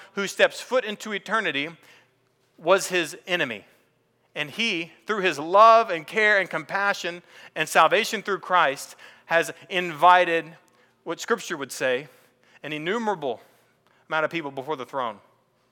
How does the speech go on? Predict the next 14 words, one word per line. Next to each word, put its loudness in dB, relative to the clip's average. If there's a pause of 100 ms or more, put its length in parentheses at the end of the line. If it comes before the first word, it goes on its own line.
(800)
who -8
were -2
all 4
of -2
his -8
enemies, -8
who -14
are -8
now -2
his -16
friends -10
because -6
of -16
him -8